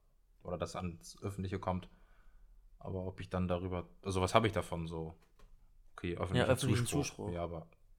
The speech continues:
Speaker 1: so, also ich bin jetzt nicht die Person, die das unbedingt braucht, deswegen würde ich, glaub ich, eher nicht machen.
Speaker 2: Ja, gute Meinung.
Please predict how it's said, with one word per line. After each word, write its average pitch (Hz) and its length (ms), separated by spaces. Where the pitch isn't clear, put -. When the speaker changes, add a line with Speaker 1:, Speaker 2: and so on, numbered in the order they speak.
Speaker 1:
so, 87 180
also 95 140
ich 95 80
bin 110 80
jetzt 98 120
nicht 98 120
die - 60
Person, 92 260
die 82 60
das 87 140
unbedingt 87 300
braucht, 85 260
deswegen 82 480
würde 87 120
ich, 82 80
glaub 87 140
ich, - 80
eher 87 80
nicht 87 140
machen. 90 220
Speaker 2:
Ja, 123 80
gute 170 240
Meinung. 160 280